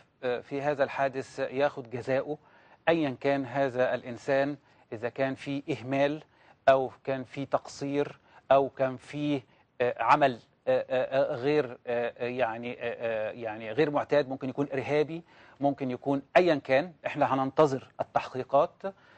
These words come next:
لأن هي توصل للحقيقة بإذن الله تعالى، وكلنا،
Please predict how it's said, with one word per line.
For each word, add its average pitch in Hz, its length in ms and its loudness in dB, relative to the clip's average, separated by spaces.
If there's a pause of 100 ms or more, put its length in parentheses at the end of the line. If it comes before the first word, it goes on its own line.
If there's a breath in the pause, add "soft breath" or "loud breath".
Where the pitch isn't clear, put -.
(160 soft breath)
لأن 135 560 0
هي 143 240 0
توصل 147 400 -2
للحقيقة 123 1400 -4
بإذن 131 260 -6
الله 131 160 2
تعالى، 127 380 0
وكلنا، 139 540 0